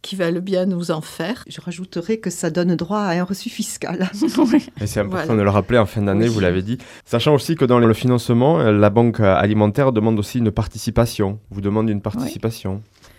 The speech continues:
Speaker 2: Oui, tout à fait. Donc, la Banque alimentaire nous demande une participation qui est de, de l'ordre de vingt et un centimes le kilo. Et donc, euh, on, que l'on règle tous les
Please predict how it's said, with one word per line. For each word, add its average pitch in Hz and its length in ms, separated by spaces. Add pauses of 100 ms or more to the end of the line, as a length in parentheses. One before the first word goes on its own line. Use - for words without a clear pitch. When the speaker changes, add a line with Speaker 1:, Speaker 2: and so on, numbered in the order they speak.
(260)
Speaker 2:
Oui, 180 120
tout 202 160
à 208 80
fait. 190 200
Donc, 170 240
la 190 60
Banque 208 200
alimentaire 208 540
nous 214 100
demande 185 260
une 190 120
participation 185 800
qui 220 100
est 175 60
de, 170 260
de 143 160
l'ordre 202 400
de 175 100
vingt 202 320
et 190 60
un 180 80
centimes 180 480
le 170 60
kilo. 165 340 (560)
Et 180 140
donc, 220 360
euh, 196 200
on, 170 260
que 165 160
l'on 170 200
règle 170 680 (100)
tous 175 160
les 147 500